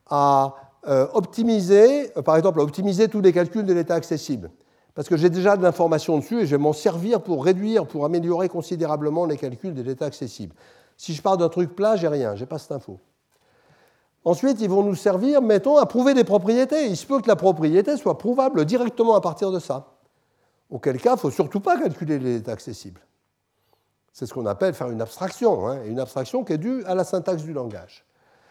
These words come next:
Bien, et de toute façon, c'est un simplifieur majeur, euh, que je file à, à Jean-Christophe Madre et qui, euh, qui est très content, du coup, ça, ça réduit bien la taille des calculs. Alors, un exemple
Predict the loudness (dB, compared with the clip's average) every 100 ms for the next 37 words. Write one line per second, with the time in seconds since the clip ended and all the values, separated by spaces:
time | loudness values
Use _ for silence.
0 | _ _ 4 4 4 -6 -6 2 2 4
1 | 2 4 2 2 0 -2 0 0 2 0
2 | 2 2 4 4 4 0 -2 -6 -6 -8
3 | -8 -4 -4 -4 -8 -12 -20 -20 -14 -8
4 | -6 -6 -8 -8 -8 -4 -2 0 0 -4
5 | -6 -8 -6 -6 -6 -6 -10 -12 -12 -10
6 | -6 -4 -6 -8 -10 -12 -10 -10 -12 -12
7 | -10 -6 -6 -6 -6 -6 -6 -14 -20 -20
8 | _ _ _ _ _ 0 0 4 6 6
9 | 6 4 4 0